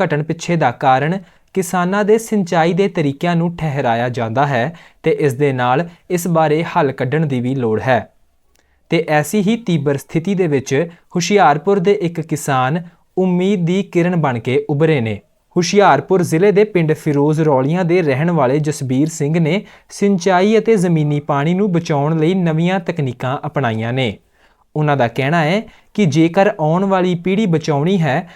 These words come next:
ਤਾਂ ਪਾਣੀ ਬਚਾਉਣਾ ਪਏਗਾ। ਪਾਣੀ ਨਾਲ ਹੀ ਜੀਵਨ ਹੈ।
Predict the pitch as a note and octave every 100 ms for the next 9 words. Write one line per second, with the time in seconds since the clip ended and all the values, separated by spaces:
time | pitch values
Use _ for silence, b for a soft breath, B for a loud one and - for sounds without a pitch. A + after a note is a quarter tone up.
0 | B B D#3 D3 - D3 C3+ C#3+ D#3+ D3+
1 | B2 A2 A2 - B2+ C3 G#2+ F#2+ _ _
2 | - D#3+ D#3 F#3+ D#3+ B2+ C3+ C3 D#3+ A#2
3 | A#2 A2+ A2 C#3 G#2 -